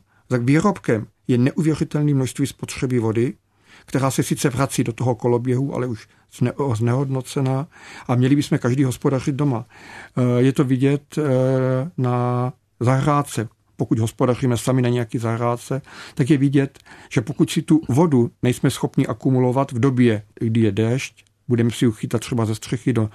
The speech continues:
nádob, tak v době, pokud bude tři, čtyři, pět měsíců sucho, tak nám všechno uschne. Budeme nuceni potom používat vodu pitnou, vodu ze studny a ta nám potom bude chybět k našim pitným účelům. Takže každý by měl hospodařit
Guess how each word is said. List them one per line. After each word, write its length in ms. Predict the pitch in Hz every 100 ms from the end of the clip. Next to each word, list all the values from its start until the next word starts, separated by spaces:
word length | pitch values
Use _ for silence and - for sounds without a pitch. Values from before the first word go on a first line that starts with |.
| -
nádob, 460 | 117 107 113 139 - _ - -
tak 160 | 139 120
v 40 |
době, 260 | 143 156 127
pokud 260 | - 135
bude 320 | 120 135 127 113
tři, 320 | - - 160 -
čtyři, 400 | - - 143 123 -
pět 200 | - 131
měsíců 500 | 127 113 139 - 135
sucho, 420 | 117 117 - 123 - _ _ - - -
tak 200 | 117 - 214 -
nám 240 | 131 123 127
všechno 360 | - 151 143
uschne. 400 | 151 - 131 107 - _ _ -
Budeme 260 | 135 139
nuceni 360 | 131 - 139 139
potom 260 | 143 143
používat 440 | 110 131 117 127 120
vodu 200 | 117 107
pitnou, 580 | - - 143 139 143 160 _ -
vodu 180 | 110
ze 100 | 107
studny 500 | 107 - 131 143 139 170 - -
a 60 |
ta 80 | -
nám 140 | 117 117
potom 240 | 117 123
bude 180 | 120 117
chybět 420 | - 113 117 - _ _
k 80 | -
našim 240 | 120 - 123
pitným 340 | 110 127 120
účelům. 440 | 113 131 117 117 135 - -
Takže 200 | - 123 - _ 131
každý 300 | 117 127 165
by 120 | 143
měl 220 | 135 127 - -
hospodařit 800 | - - - 160 147 135 147